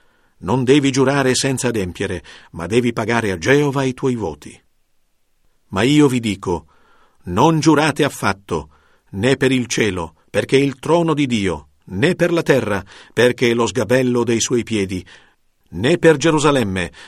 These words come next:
perché è la città del gran re. Né devi giurare per la tua testa,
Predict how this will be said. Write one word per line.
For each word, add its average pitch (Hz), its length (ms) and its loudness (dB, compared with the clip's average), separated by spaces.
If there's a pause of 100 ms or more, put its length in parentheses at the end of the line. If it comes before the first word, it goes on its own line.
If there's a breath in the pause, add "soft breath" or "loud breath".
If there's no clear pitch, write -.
perché 117 320 0
è - 20 2
la 123 120 -2
città 147 420 -2
del 135 200 -2
gran 123 280 -2
re. 85 320 -6 (480)
Né 117 260 0
devi 143 240 0
giurare 120 460 2
per 101 120 -4
la 101 120 -4
tua 104 160 -4
testa, 95 440 -4